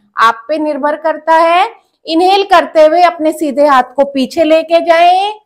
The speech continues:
और फिर उल्टे हाथ को भी पीछे लेके जाएं और एड़ियों पर टिका दें। अब इस तरीके से पीछे की तरफ ना रहें, जो हमारे हिप्स है, पेल्विक एरिया है, उसे आगे की तरफ पुश करें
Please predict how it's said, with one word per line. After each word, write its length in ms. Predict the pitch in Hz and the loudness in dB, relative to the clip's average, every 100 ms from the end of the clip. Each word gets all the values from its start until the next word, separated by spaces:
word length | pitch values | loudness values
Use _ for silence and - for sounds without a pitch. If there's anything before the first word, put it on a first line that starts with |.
| - | -2
और 140 | 277 | -2
फिर 360 | 269 330 349 403 | -2 -4 -4 -4
उल्टे 400 | - 269 254 294 | -4 -6 -4 -2
हाथ 320 | 262 247 247 | 2 2 0
को 100 | 269 | -4
भी 120 | 262 320 | -2 -4
पीछे 400 | 294 277 294 285 | -4 -6 -4 -2
लेके 360 | 285 294 302 | 0 0 0
जाएं 420 | 294 294 320 370 | 0 0 2 4
और 260 | 381 320 330 | 4 4 2
एड़ियों 440 | 320 240 240 233 233 | 2 2 2 -2 0
पर 180 | 302 | 0
टिका 400 | 320 294 220 220 | 0 -4 -2 0
दें। 220 | 196 214 214 _ _ _ | 0 -2 -6 _ _ _
अब 200 | 349 359 320 | 2 2 2
इस 160 | 381 - | -2 2
तरीके 420 | 349 349 330 349 | 2 2 -2 -4
से 140 | 359 359 | -2 -4
पीछे 380 | 359 320 349 | -4 -6 -6
की 140 | 330 330 | -8 -4
तरफ 340 | 320 302 320 | 0 0 0
ना 220 | 311 294 277 | 0 0 2
रहें, 360 | 294 320 415 - - _ - | 2 2 -2 -4 -18 _ -4
जो 120 | 311 | 2
हमारे 360 | 330 311 339 359 | 4 6 4 4
हिप्स 480 | 359 381 440 - 370 | 4 2 2 -2 0
है, 180 | 349 370 | 2 2
पेल्विक 600 | 359 339 320 339 339 330 | 2 2 2 -2 -6 -4
एरिया 360 | 302 294 294 | -4 -2 -2
है, 300 | 302 320 339 | -2 0 -2
उसे 300 | 330 330 330 | -2 -4 -4
आगे 360 | 269 277 269 285 | 2 2 2 -4
की 160 | 285 | -6
तरफ 360 | 294 277 262 262 - | -12 -4 -4 -4 -10
पुश 220 | 294 294 | -12 -12
करें 500 | - 320 330 359 370 | -4 -2 0 0 -2